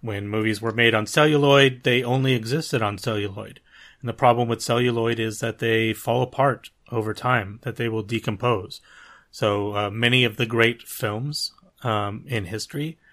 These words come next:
have actually been lost to history because they were never transferred into, uh, a format that would,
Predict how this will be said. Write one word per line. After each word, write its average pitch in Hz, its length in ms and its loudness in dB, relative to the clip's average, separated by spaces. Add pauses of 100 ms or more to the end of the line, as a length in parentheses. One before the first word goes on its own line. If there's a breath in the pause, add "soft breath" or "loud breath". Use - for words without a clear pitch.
(140 soft breath)
have 147 160 -6
actually 151 300 -4
been 135 120 -2
lost 147 440 -6 (160)
to 147 120 -8
history 127 380 -6
because 110 320 -8
they 117 60 -4
were 113 120 -4
never 110 220 -6
transferred 120 600 -6 (420 loud breath)
into, 113 500 -2
uh, 101 360 -2 (880)
a 101 440 -2
format 127 520 -2 (600 soft breath)
that 113 240 -6
would, 113 280 -6